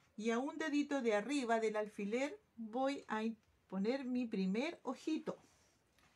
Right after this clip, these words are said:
Lo mismo en el otro lado.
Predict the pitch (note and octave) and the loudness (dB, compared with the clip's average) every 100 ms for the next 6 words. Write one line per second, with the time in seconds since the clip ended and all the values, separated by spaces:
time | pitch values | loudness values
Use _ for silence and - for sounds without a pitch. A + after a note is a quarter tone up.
0 | - - - - _ G3 F#3+ G3+ C4+ D4+ | -20 -20 -20 -20 _ 0 2 2 0 2
1 | D4 D#4+ F4 - G3+ F#3+ F3 G3 A3+ A#3 | 4 4 0 -4 -2 0 0 2 0 0
2 | C4 C#4 D#4+ A3 - | 0 2 4 4 0